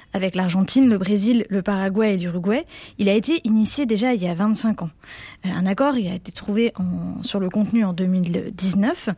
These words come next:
et maintenant il doit être ratifié par les États pour entrer en application.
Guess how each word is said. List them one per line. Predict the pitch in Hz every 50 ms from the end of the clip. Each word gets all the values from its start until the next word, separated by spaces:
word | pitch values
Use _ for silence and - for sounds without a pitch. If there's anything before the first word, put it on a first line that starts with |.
| - - - - - -
et | 185 185
maintenant | 185 - 320
il | 349 254
doit | 214 233
être | 269 -
ratifié | - - - 226 247 - - 269 240 - 277 294
par | - 262 220
les | 202 190 180 190
États | 190 - 214 247 320 320
pour | - - 208 175
entrer | 208 226 226 - - 294
en | 269 254
application. | 240 233 208 - 233 214 247 226 208 - 202